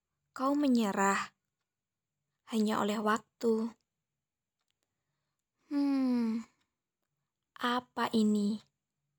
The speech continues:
Waktu bukan mengatur, tapi waktu harus diatur. Waktu bukan sahabatmu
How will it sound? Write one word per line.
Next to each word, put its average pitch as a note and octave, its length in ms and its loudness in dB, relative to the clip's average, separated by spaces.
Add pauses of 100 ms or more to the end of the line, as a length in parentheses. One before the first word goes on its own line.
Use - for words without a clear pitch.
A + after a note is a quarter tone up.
(1500)
Waktu C#4+ 480 0
bukan B3 320 0
mengatur, A3+ 800 0 (800)
tapi G#3+ 320 -6
waktu G#3+ 800 -2 (480)
harus B3+ 400 2
diatur. G3+ 640 -4 (3250)
Waktu - 400 -2
bukan A#3+ 320 6
sahabatmu A#3+ 960 4